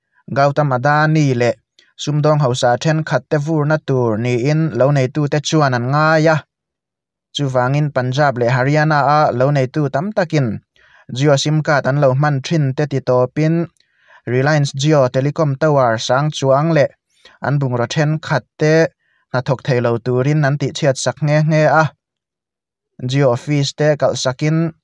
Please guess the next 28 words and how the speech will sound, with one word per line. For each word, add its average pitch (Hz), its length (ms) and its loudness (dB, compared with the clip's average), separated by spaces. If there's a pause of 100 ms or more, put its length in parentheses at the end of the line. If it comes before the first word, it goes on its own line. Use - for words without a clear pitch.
(480)
company 151 400 0
a 147 100 2
na 147 120 0
thok 127 200 -4 (140)
tu 147 220 0
te 156 180 0
han 135 280 0
vo 123 260 0
boka. 156 340 0 (1120)
Pumodi 131 420 -2
an 147 100 2
heti 147 300 0
taka 165 400 2
Adani 147 480 2
le 123 160 2
Ambani 147 540 0
te 151 100 0
ho 156 120 2 (120)
avur 147 300 0
chiam 190 300 0
mai 135 220 0
hi 165 220 2
an 143 200 0
ngai 123 200 -2
dan 127 300 0
ani 147 160 2
lo 131 180 2
hle 165 180 -2